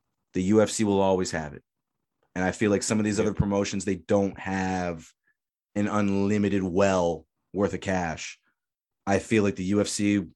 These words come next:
Speaker 1: they got the Chinese backers. They're publicly traded. Dana's not broke. The Fertittas aren't broke. Nobody's broke involved with the U F C. And I'm not saying that these people overseas are broke or even the Bellators and, and such in the States,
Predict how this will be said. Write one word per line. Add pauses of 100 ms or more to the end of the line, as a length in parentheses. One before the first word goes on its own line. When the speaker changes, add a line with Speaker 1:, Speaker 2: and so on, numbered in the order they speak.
Speaker 1:
they
got
the
Chinese
backers.
They're
publicly
traded. (360)
Dana's
not
broke. (240)
The
Fertittas
aren't
broke. (240)
Nobody's
broke
involved
with
the
U
F
C. (220)
And
I'm
not
saying
that
these
people
overseas
are
broke (480)
or
even
the
Bellators
and,
and
such
in
the
States,